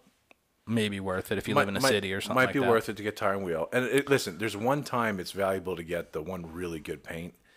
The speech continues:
Speaker 2: If you're under pine trees and you
Speaker 1: Oh,
Speaker 2: get
Speaker 1: yeah,
Speaker 2: that
Speaker 1: the
Speaker 2: sap
Speaker 1: sap.
Speaker 2: drip on your car,
Speaker 1: Sappy.
Speaker 2: that could be the right time. But, but again, like, guys, pick your audience who you're trying to sell this to. A used dump truck, you think I want paint
Speaker 1: <laughs>
Speaker 2: protection
Speaker 1: I
Speaker 2: on
Speaker 1: know.
Speaker 2: it?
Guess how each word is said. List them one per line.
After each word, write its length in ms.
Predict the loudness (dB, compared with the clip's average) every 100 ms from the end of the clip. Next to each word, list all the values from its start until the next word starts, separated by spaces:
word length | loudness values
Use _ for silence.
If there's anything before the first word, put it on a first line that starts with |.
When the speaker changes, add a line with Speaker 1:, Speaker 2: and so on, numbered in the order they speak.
| _ _ -10
Speaker 2:
If 200 | -8 -4
you're 280 | -2 -2
under 260 | -4 -4 -8
pine 380 | -10 -10 -10 -10
trees 480 | -12 -12 -14 -16 -18 _ _ -4 -2
and 100 | 0
you 80 |
Speaker 1:
Oh, 40 | -2
Speaker 2:
get 80 | 0
Speaker 1:
yeah, 40 |
Speaker 2:
that 100 | -2 -2
Speaker 1:
the 60 |
Speaker 2:
sap 220 | -2 0 2
Speaker 1:
sap. 100 | 0
Speaker 2:
drip 240 | -4 -8 -8
on 80 | -10
your 80 |
car, 240 | -8 -10 -8
Speaker 1:
Sappy. 420 | -10 -10 -12 -16 -2
Speaker 2:
that 320 | 0 0 -2
could 380 | -6 -2 -2 -2
be 180 | -4 -4
the 100 | -2
right 240 | -4 -4
time. 280 | -6 -8 -6
But, 300 | -4 -4 -6
but 100 | -4
again, 240 | -4 -4 -6
like, 140 | -8 -12 -20 -6
guys, 220 | -4 -4
pick 260 | -6 -6 0
your 140 | 2
audience 300 | 2 0 -6
who 60 | -8
you're 120 | -8
trying 160 | -10
to 60 | -8
sell 200 | -8 -8
this 140 | -10
to. 260 | -10 -12 -10 -6
A 80 | -6
used 400 | -4 -4 -2 0
dump 240 | 0 -2
truck, 340 | 0 0 0
you 60 | -8
think 180 | -4 0
I 60 |
want 220 | 2 2 0
paint 180 | -2 -4
Speaker 1:
<laughs> 60 |
Speaker 2:
protection 380 | -4 -4 -2 0
Speaker 1:
I 40 |
Speaker 2:
on 60 | 2
Speaker 1:
know. 160 | 2
Speaker 2:
it? 120 | 2